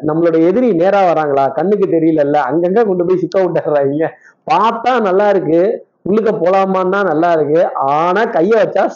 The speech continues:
சாக்கடிக்குது கார்த்திக் சார், தொட முடியல அப்படின்னு சொல்ல வேண்டிய தருணங்கள்,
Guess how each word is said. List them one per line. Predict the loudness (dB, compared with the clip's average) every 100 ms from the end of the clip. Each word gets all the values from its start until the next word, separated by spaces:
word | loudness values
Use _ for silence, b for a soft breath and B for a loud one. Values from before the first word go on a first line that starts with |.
| -2
சாக்கடிக்குது | -2 0 -2 0 0 0 0
கார்த்திக் | 0 -2 -4
சார், | -2 -2 -2
தொட | -4 -2
முடியல | 0 0 0 0 0 -2
அப்படின்னு | -4
சொல்ல | -4 -2
வேண்டிய | -2 -2 -4
தருணங்கள், | -4 -4 -2 -2 -4